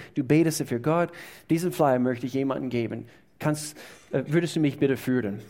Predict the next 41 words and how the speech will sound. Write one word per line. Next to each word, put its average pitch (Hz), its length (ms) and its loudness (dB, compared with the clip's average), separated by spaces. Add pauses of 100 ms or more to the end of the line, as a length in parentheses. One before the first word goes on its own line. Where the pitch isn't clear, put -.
(220)
damit 123 220 2
ich 123 220 -2 (220)
diese 135 180 0
Person 123 400 2
gezielt 120 340 0
ein-, 120 280 0 (340)
äh, - 60 -2
einladen 123 640 2
kann 117 240 0
zu 113 100 -8
diesem 120 220 0
Gottesdienst?“ 113 720 -2
Und, 127 520 -2
und 135 160 0
so, 139 300 4 (400)
wir 160 120 8
werden 165 220 8
das 143 160 2
nächsten 165 300 6
Sonntag 160 420 4
durchstarten. 160 520 4
Heute 226 380 8 (180)
findet, 175 420 2 (220)
wie 165 100 4
meine 156 180 8
Frau 160 240 8
gesagt 160 320 4
hat, 151 200 4
unsere 120 360 -2
Wassertaufe 190 640 6
statt, 196 460 6
schon 156 180 4
im 135 80 4
ersten 190 380 8
Gottesdienst. 190 760 4
Also 135 240 -2
wir 147 140 4
sind 139 180 2
sehr 160 220 8
aktiv 180 340 4
heute. 180 380 6